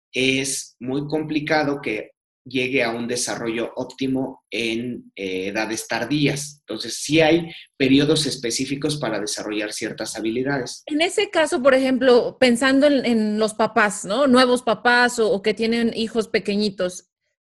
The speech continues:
Speaker 2: ¿sería una buena opción para ellos acercarlos más a diferentes maneras de desarrollar el lenguaje, ya sea auditivo, ya sea escrito, lectura? O sea, sí sería importante que los expusieran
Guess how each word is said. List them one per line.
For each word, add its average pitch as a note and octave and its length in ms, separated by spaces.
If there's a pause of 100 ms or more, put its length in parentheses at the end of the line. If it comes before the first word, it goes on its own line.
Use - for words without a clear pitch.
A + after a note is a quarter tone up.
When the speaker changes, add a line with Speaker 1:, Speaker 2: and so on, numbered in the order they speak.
(140)
Speaker 2:
¿sería B3 480
una C4+ 200
buena B3+ 200
opción A#3+ 460
para A#3 240
ellos A3+ 600 (140)
acercarlos A#3 760
más A#3 240
a A#3+ 60
diferentes G3+ 580
maneras G3 540
de G3 100
desarrollar F3+ 480
el G#3 80
lenguaje, F3 580
ya G#3 160
sea G#3+ 220
auditivo, A3 760
ya G3 200
sea G3 220
escrito, A3 840
lectura? G#3+ 880 (280)
O - 40
sea, G#3+ 140
sí B3 180
sería A#3+ 240
importante A3 640
que G#3 140
los F#3+ 260
expusieran G#3+ 880